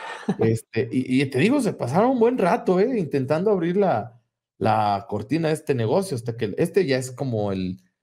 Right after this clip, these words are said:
eh, uno de los videos donde ya pudieron ingresar, pero previo a eso ta-, le hicieron la lucha de muchas maneras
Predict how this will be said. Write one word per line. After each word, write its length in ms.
eh, 460
uno 180
de 60
los 120
videos 300
donde 420
ya 200
pudieron 240
ingresar, 440
pero 240
previo 300
a 60
eso 220
ta-, 180
le 160
hicieron 440
la 100
lucha 260
de 60
muchas 240
maneras 440